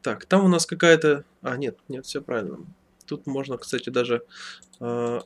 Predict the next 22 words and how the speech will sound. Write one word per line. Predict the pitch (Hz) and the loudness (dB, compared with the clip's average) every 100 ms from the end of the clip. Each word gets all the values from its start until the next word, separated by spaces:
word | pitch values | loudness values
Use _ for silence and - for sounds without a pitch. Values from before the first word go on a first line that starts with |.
| - - | -8 0
полазить | 123 127 127 123 120 | 2 2 0 -2 -6
в | 117 | 0
большом | 120 127 139 127 | 0 2 -2 -2
количестве | - 120 123 117 - 123 | -2 -2 -2 -4 -4 -4
шкафчиков, | 117 - 127 120 - - 120 - - - - - - _ - | -6 -2 2 2 0 -2 -6 -6 -10 -10 -18 -20 -20 _ -8
насобирать | 123 - 123 127 135 135 - | -2 -2 0 2 2 2 -6
кучу | - 170 170 160 | -6 -4 -4 -2
всякого | - - 147 156 147 | 0 2 2 2 2
хлама. | 143 - 147 135 123 | 2 0 4 4 2
Я | 139 | 2
даже | 151 160 | 0 0
не | 160 | 0
смотрю, | 175 175 143 | 0 0 -2
что | - 127 | 0 0
я | |
собираю, | 120 131 139 208 202 | 0 0 2 4 2
потому | - 127 131 | 0 -8 -10
что | - 135 | -6 -6
я | 131 | -4
знаю, | 135 127 | -4 -4
что | - 139 | -6 -8
это | - | -8